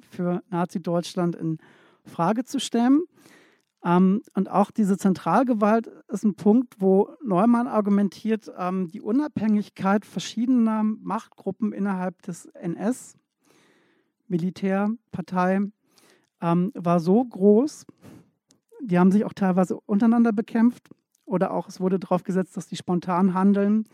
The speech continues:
ähm, solange der gemeinsame Geist vorhanden ist,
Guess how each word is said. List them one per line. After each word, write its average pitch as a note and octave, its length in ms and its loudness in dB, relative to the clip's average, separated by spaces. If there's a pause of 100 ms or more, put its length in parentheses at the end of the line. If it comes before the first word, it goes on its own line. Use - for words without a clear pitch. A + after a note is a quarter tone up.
(600)
ähm, F3 460 0 (680)
solange F3+ 300 2
der F#3 100 2
gemeinsame F3+ 540 0
Geist F3+ 300 -2
vorhanden A#3 460 -4
ist, B3+ 280 -8